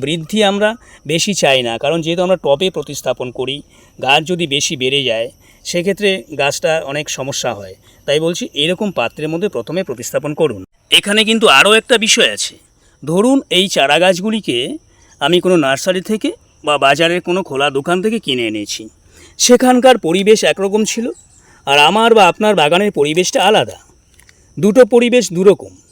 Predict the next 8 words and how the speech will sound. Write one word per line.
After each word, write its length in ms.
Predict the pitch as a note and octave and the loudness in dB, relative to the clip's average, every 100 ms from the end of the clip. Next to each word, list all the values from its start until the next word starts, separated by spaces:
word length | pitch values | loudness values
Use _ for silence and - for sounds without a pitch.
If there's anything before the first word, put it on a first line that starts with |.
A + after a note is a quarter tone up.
| _ _ _ _ _ - | _ _ _ _ _ -6
এক্ষেত্রে 320 | E3+ G3+ A3 G#3 | -2 2 2 4
গাছ 220 | D3 F3 - | 4 2 0
কিন্তু 180 | A3+ A3+ A#3 | -2 -2 -2
সেটা 160 | A3+ | -2
সহ্য 260 | G#3 A3 G3 | -2 -4 -2
করতে 200 | A3 G#3 | -4 -2
পারবে 260 | F#3+ G#2 G#2 | -4 -6 -10
না। 120 | - | -16